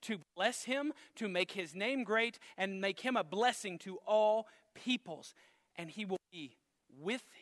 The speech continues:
him. The Lord personally sides. Those who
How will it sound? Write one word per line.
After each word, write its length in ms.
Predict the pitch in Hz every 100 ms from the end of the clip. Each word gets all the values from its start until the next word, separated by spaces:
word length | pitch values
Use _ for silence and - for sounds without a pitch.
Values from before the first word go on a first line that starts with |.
| -
him. 240 | 131 - - _ _ _ _ _ _ _ _ _ _ _ _
The 120 | 185
Lord 280 | 208 233 170 - _ -
personally 580 | - - 285 - 208 190
sides. 360 | - 247 180
Those 260 | 156 277 330
who 260 | 254 226